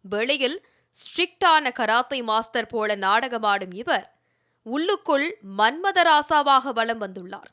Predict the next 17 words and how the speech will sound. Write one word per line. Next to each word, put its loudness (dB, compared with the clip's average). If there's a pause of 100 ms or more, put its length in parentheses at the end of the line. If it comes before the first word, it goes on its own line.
(640)
தன்னிடம் 2
பயின்ற 0
மாணவிகளின் 0
தாயாரிடம், 0 (300)
"உங்கள் -2
பிள்ளையை 0
பெற்ற -2
தந்தையை 0
போல -4
பார்த்து -2
கொள்கிறேன்" -4
என -8
கூறிவிட்டு -6 (360)
அவர்கள் 2
வாழ்க்கையில் -2
விளையாடி 0
வந்துள்ளார். -10